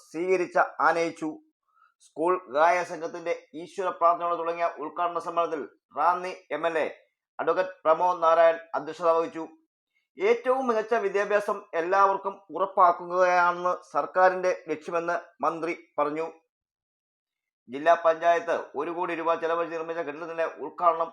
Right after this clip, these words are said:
നിർവഹിച്ച് സംസാരിക്കുകയായിരുന്നു അദ്ദേഹം. പൊതുവിദ്യാലയങ്ങളെ ശക്തിപ്പെടുത്തുകയാണ് സംസ്ഥാന സർക്കാർ.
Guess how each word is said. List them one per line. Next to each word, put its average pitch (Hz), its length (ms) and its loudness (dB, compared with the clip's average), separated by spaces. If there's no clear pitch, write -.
നിർവഹിച്ച് 160 400 -6
സംസാരിക്കുകയായിരുന്നു 156 840 -2
അദ്ദേഹം. 151 320 -2
പൊതുവിദ്യാലയങ്ങളെ 214 960 6
ശക്തിപ്പെടുത്തുകയാണ് 196 880 2
സംസ്ഥാന 165 340 4
സർക്കാർ. 156 280 6